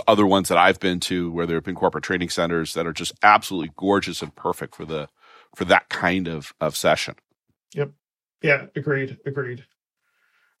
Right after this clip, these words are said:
Speaker 2: All right, let's jump into the fun stuff, the expensive stuff.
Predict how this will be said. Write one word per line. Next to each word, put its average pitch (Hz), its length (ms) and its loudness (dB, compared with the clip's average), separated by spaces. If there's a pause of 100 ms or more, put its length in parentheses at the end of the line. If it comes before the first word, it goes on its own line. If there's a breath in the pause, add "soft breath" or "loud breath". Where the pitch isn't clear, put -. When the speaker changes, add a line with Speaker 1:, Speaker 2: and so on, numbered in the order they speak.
Speaker 2:
All 151 100 4
right, 151 360 8
let's 156 220 0
jump 160 260 4
into 143 160 0
the 139 80 0
fun 143 260 -2
stuff, - 760 -2
the 143 80 2
expensive 151 560 2
stuff. - 580 2